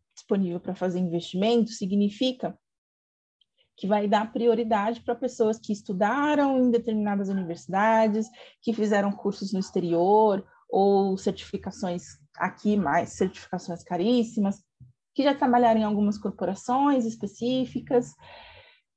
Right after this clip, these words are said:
e que tem ali as famosas características que denotam prestígio, né? Então, a gente viu esse termo lá na fala da Lélia Gonzalez, em mil novecentos e oitenta e dois,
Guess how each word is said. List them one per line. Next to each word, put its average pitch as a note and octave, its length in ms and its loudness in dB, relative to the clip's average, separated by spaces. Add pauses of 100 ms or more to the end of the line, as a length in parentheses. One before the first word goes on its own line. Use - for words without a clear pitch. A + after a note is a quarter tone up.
e C#4 80 6
que C#4+ 140 2
tem C4 400 4
ali A#3+ 440 4 (300)
as A3+ 200 0
famosas A#3+ 500 4
características A#3 800 0
que G#3 100 -10
denotam G#3+ 460 0
prestígio, F3+ 720 -4 (240)
né? F#3 120 -4
Então, F#3+ 180 -2
a G3+ 60 4
gente G#3 240 2
viu A3+ 240 6
esse B3 200 0
termo G3+ 380 2
lá D#4 580 0
na C4 200 -2
fala G#3+ 320 2
da G3 120 0
Lélia F#3 300 -2
Gonzalez, F#3 760 -2 (1300)
em G#3 80 0
mil G#3 120 0
novecentos G3 400 -4
e F3+ 40 -2
oitenta F3+ 300 -6
e - 40 -4
dois, A3 380 2